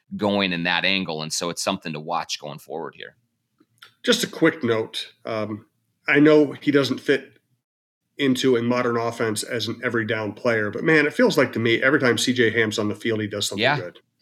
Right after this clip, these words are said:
Speaker 1: You're right. Yep, it is. And, you know, sometimes we, we, in the past, you know, we kind of have fun with, oh, check down to the fullback, whether
Speaker 2: Yep.
Speaker 1: it's Ham whether it's Tahi in space, whether it's what, you know, going all the way back,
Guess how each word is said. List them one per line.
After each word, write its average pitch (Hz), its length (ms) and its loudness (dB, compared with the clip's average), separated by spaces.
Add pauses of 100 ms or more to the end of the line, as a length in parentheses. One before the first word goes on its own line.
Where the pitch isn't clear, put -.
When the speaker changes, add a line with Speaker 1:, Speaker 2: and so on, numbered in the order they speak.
(180)
Speaker 1:
You're 123 140 0
right. 151 380 2
Yep, 123 320 0
it 117 120 0
is. 131 300 2
And, 120 180 0
you 147 120 -2
know, 127 180 0
sometimes 165 480 0
we, 127 160 -2
we, 135 180 -4
in 143 140 2
the 127 120 4
past, 117 640 -2 (580)
you 113 100 -4
know, 117 120 2
we 117 120 0
kind 120 240 0
of 107 100 0
have 110 220 0
fun 117 480 0
with, 98 440 -2 (360)
oh, 117 180 2
check 113 300 -2
down 113 200 0
to 104 80 -6
the 101 80 -4
fullback, 95 600 -4
whether 107 200 0
Speaker 2:
Yep. 131 80 4
Speaker 1:
it's 135 100 -2
Ham 107 540 -2 (280)
whether 104 240 -2
it's - 160 -10
Tahi 110 560 2
in 98 80 0
space, 104 600 -2
whether 98 260 -2
it's 95 140 -10
what, 110 320 -2
you 107 80 -6
know, 98 140 -6
going 101 320 -6
all 101 120 -2
the 101 60 -6
way 101 120 -4
back, 98 360 -4